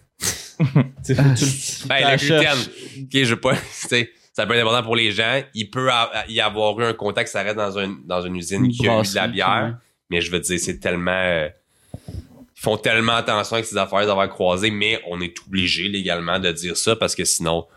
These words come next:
Speaker 3: nous, une amende, Malco, une amende, et cetera. Fait comme, tu sais,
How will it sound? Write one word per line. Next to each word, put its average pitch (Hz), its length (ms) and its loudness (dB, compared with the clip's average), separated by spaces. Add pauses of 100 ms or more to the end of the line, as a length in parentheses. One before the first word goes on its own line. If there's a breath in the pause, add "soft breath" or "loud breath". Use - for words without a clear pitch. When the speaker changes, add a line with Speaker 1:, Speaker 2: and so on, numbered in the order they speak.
(160 soft breath)
Speaker 3:
nous, 101 260 4
une 117 80 4
amende, 107 500 0
Malco, 98 460 -2
une 104 60 0
amende, 95 400 -2
et - 20 -14
cetera. 92 340 -2
Fait 90 80 0
comme, 87 140 -2
tu 85 60 -8
sais, 110 200 0